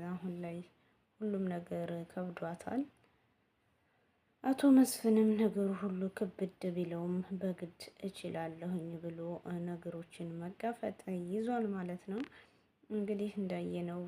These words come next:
ሰላምዬና ወይዘሮ ሜላት ሲያወሩ ያየነው እንግዲህ ሁላችንም አይተናል። ያው ነግራታለች ብዙውን ጊዜ ያው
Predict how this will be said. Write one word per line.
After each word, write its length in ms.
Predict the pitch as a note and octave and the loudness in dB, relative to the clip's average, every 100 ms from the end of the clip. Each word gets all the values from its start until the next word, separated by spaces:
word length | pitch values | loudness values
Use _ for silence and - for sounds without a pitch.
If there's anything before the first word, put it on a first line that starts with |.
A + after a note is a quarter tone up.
| - - | -10 -6
ሰላምዬና 760 | F#3 F3 E3 E3 E3 E3 E3 D#3+ E3+ - _ - - _ _ | -4 -4 -4 -6 -8 -10 -8 -10 -10 -16 _ -20 -20 _ _
ወይዘሮ 280 | F3+ F3 F3+ F3 | -4 -2 0 -2
ሜላት 380 | E3 E3 E3 - - D#3+ | -4 -4 -6 -8 -12 -10
ሲያወሩ 500 | - E3+ E3 E3 E3 D#3+ | -8 -6 -6 -6 -6 -6
ያየነው 500 | D#3+ D#3 D#3 D#3 D#3 | -6 -6 -6 -8 -8
እንግዲህ 340 | D#3 E3 F3 | -10 -10 -10
ሁላችንም 720 | F3 F3+ E3 E3 - E3+ D#3+ D#3+ D#3+ | -8 -10 -8 -10 -12 -10 -10 -8 -10
አይተናል። 600 | D#3+ E3 - E3 E3 A#3 | -10 -10 -10 -8 -6 -6
ያው 180 | G3+ E3+ F3 - - - _ _ _ _ F3 F3 | -6 -6 -10 -16 -20 -20 _ _ _ _ -6 -2
ነግራታለች 920 | F3 F3 F3 F3 F3 E3 E3 F3 - - E3+ E3 | -2 -2 -4 -4 -8 -8 -10 -12 -10 -6 -6 -6
ብዙውን 440 | E3+ E3+ E3+ F3 E3+ | -8 -8 -4 -4 -4
ጊዜ 260 | D#3+ D#3+ D#3+ D#3+ D#3+ D#3+ | -6 -12 -10 -8 -6 -6
ያው 200 | D#3 | -8